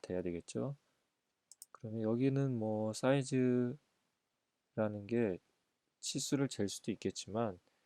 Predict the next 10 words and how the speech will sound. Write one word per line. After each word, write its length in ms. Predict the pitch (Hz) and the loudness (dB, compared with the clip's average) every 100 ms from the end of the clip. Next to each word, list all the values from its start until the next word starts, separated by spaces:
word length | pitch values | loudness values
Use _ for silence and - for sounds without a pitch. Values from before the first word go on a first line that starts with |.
| _ _ _ _ - | _ _ _ _ -4
이 360 | 104 101 101 - _ _ _ _ - - - - | -2 0 -2 -4 _ _ _ _ -20 -20 -20 -14
세로판과 640 | - 170 170 - 151 135 | -6 0 0 0 2 2
세로판 420 | 131 170 160 151 | 2 0 2 2
사이에 240 | 139 127 110 | 4 4 4
어쨌든 480 | 95 - - 104 | 2 -2 -8 -10
들어가는 460 | - - 117 113 107 | -10 0 2 2 0
거지 160 | 98 92 | -2 -4
않습니까? 580 | - 87 85 - 135 143 _ _ _ _ _ _ | -6 -14 -14 -8 -8 -8 _ _ _ _ _ _
그러면 320 | - 120 110 | -12 -12 -10
하-, 100 | 120 | -14